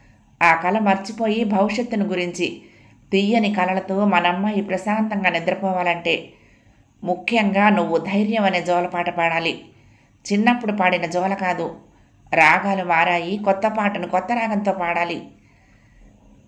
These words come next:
ఆయన మాటలకి జలధరించిపోతున్న మనసు దిటవు చేసుకుంటూ, "ఆ పిల్లవాడు, వాణ్ణి మనవడిగా అంగీకరించలేకపోతున్నాను," అందావిడ. ఆయన కొన్ని క్షణాలు మాట్లాడలేదు.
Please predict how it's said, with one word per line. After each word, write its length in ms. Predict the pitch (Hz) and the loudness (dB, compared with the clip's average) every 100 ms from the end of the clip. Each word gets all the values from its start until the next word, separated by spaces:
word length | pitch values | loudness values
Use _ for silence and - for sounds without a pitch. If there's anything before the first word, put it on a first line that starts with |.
| 156 | 4
ఆయన 320 | 170 170 165 | 4 4 2
మాటలకి 720 | 160 190 214 202 - 165 - - _ _ 160 | 0 -2 -2 -4 -4 -6 -8 -18 _ _ 2
జలధరించిపోతున్న 880 | 175 196 240 233 214 202 180 175 | 4 4 2 -2 -2 -2 -2 0
మనసు 340 | 170 165 175 190 | 2 0 0 -2
దిటవు 300 | 170 170 190 185 | -2 -2 -4 -4
చేసుకుంటూ, 680 | 175 - 190 196 185 - - - _ _ - _ _ _ - | -8 -6 -6 -2 -4 -4 -14 -20 _ _ -20 _ _ _ 2
"ఆ 80 | 165 | 4
పిల్లవాడు, 760 | 180 180 202 208 190 165 160 - - _ _ 156 | 4 0 0 0 0 0 -4 -8 -20 _ _ 2
వాణ్ణి 520 | 160 165 175 196 202 | 4 4 0 -2 -2
మనవడిగా 580 | 175 175 208 220 208 180 | 2 2 2 0 2 2
అంగీకరించలేకపోతున్నాను," 1400 | 185 226 233 208 202 180 170 180 180 175 170 165 165 165 - _ | 2 -2 -2 -4 -2 0 0 0 -4 -2 -2 -2 -2 -8 -18 _
అందావిడ. 440 | 160 160 160 160 160 - - - _ _ _ _ _ _ _ _ _ _ | -2 0 -2 -2 -4 -4 -14 -20 _ _ _ _ _ _ _ _ _ _
ఆయన 240 | 151 160 160 | 4 4 2
కొన్ని 280 | 170 160 160 | 0 0 -2
క్షణాలు 720 | - 202 180 208 202 170 - | -2 -2 0 2 4 2 0
మాట్లాడలేదు. 880 | 160 165 202 220 202 180 170 160 | 0 0 0 -2 -2 -2 -4 -6